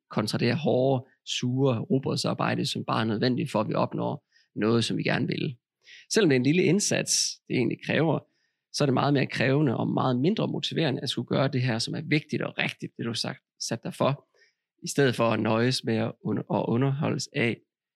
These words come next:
alt det, som bare er nice og spændende, og,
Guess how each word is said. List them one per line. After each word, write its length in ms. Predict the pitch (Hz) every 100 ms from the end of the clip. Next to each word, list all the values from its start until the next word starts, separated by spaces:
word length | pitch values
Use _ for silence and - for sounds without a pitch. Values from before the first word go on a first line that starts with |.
| _ _ _
alt 240 | 240 190 -
det, 140 | 113
som 160 | 110 110
bare 220 | 113 117
er 260 | 110 117 120
nice 320 | 120 - 117
og 40 |
spændende, 600 | - 113 113 120 120 120
og, 180 | 127